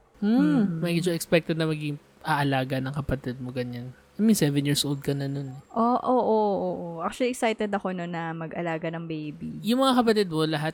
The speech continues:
Speaker 1: ba lalaki, lahat babae?
Speaker 2: Yes.
Speaker 1: May mix?
Speaker 2: You're correct. Sa first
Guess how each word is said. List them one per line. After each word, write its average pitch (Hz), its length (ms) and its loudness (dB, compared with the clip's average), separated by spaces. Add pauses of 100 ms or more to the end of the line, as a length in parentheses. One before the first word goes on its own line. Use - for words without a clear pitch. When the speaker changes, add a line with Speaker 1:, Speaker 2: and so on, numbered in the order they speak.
Speaker 1:
ba 156 160 0
lalaki, 156 560 -2
lahat 151 240 -6
babae? 143 560 -6
Speaker 2:
Yes. 226 560 4
Speaker 1:
May 139 240 -10
mix? - 40 -18 (440)
Speaker 2:
You're 202 320 0
correct. 202 640 -2 (500)
Sa - 200 -4
first - 580 -2